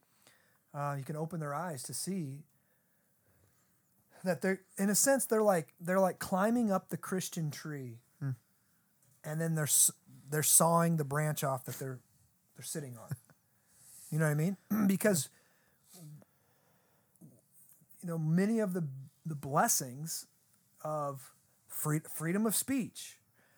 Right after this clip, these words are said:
Speaker 1: freedom of religion, right?
Speaker 2: Mm-hmm.
Speaker 1: All of these things all come out of Christianity, and they don't come out of any other religion.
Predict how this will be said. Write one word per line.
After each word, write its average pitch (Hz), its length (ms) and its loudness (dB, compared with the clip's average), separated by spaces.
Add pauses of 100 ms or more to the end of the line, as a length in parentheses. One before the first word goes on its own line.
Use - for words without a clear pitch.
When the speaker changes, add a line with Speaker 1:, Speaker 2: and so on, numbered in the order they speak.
(140)
Speaker 1:
freedom 170 420 -4
of 208 140 -4
religion, 190 540 -2 (680)
right? 170 260 -4 (180)
Speaker 2:
Mm-hmm. 123 200 -6 (380)
Speaker 1:
All 214 240 4
of 160 280 -6
these 226 200 -2
things 240 300 -2
all 226 220 2
come 214 240 -6
out 214 160 2
of 214 80 -10
Christianity, 196 640 -8
and 190 160 0
they 196 140 -2
don't 202 380 2
come 220 220 -2
out 208 140 4
of 190 120 -2
any 214 240 -2
other 214 200 -2
religion. 220 420 -8